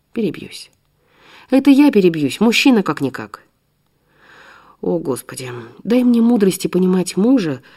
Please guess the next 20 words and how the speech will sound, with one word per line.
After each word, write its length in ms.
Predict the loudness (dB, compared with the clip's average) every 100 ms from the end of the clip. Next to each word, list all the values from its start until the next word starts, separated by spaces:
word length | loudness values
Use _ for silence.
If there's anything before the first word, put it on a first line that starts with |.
| -20 _
любви 360 | 0 0 0 -2
прощать 600 | 0 -2 0 0 0 -2
его 220 | -4 -4
и 200 | -4 -2
терпения 560 | -2 -2 0 2 2
к 60 | 2
перепадам 460 | 0 0 0 0 -2
его 280 | 0 0
эмоций. 480 | 0 -2 -8 -16 -18 _ _ _ _ _
Сил 260 | 0 2 4
же 120 | 4
не 100 | 2
прошу, 460 | 2 0 2 2
ибо 240 | 2 0 0
тогда 260 | 0 0
прибью 360 | 0 0 2 2
его 160 | 2 -2
к 60 |
чёртовой 360 | -6 -8 -6 -8
матери. 440 | -8 -12 -16 -20